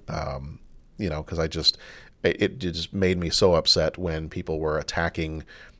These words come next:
Kelly Marie Tran for, you know, her character and, and just, uh, attacking people. And just, uh, to me, that's, that's absolutely wrong. And that's not what these movies are, are meant to be about. And for God's sake, they're movies. So, um, that would be my only request, is that if you are going to reply voicemail or,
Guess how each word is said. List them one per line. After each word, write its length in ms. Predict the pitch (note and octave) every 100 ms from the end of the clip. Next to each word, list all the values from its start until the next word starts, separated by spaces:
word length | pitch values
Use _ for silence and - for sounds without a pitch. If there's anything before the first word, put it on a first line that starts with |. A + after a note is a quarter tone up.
| _ _
Kelly 240 | - A2+ F#2+
Marie 200 | F2 E2
Tran 460 | - F2+ D#2+ D#2+
for, 320 | - D#2+ D#2 -
you 120 | E2+
know, 80 | D2+
her 180 | A2 G2
character 640 | - F#2 D#2+ - D#2 D2+
and, 140 | D2+ - - - - -
and 180 | D#2+
just, 260 | E2+ D#2+ -
uh, 100 | D2 - -
attacking 640 | - - F#2 F2+ F2+ E2
people. 540 | - B2 G#2 F2+ E2+ D#2+
And 160 | D#2+
just, 240 | E2 E2+ -
uh, 80 | -
to 220 | G#2+ B2+
me, 120 | A2+
that's, 300 | F#2+ E2+ -
that's 260 | E2 D#2 -
absolutely 360 | F#2+ F2 E2 E2
wrong. 200 | D2+ D2+
And 80 |
that's 120 | D2+ -
not 160 | E2
what 120 | -
these 160 | D2+ D2+
movies 280 | E2 D2+ C#2+
are, 180 | D2 -
are 60 | D#2+
meant 160 | D#2
to 80 | D2+
be 80 | D#2+
about. 340 | D2+ D2 D2 -
And 280 | F2 F2 E2+ - - -
for 100 | F#2+
God's 240 | F2+ F2
sake, 200 | E2+ D2
they're 80 | E2
movies. 400 | D#2 A#1+ - - - - - -
So, 580 | - F#2+ D#2 C#2+ D2 - -
um, 480 | D2 D2 C#2+ C#2+ -
that 180 | - B2+
would 100 | C3+
be 80 | A2+
my 140 | G2+
only 280 | - G2 G#2+
request, 460 | G#2 G2+ E2+ - -
is 80 | F2
that 120 | D#2
if 120 | -
you 100 | F#2+
are 180 | F#2 F#2
going 220 | G2 F#2
to 80 | F2
reply 560 | F2+ F#2+ E2 E2 E2 D#2
voicemail 680 | F#2 F#2 - F2 E2+ D#2+ -
or, 400 | E2+ E2 D2+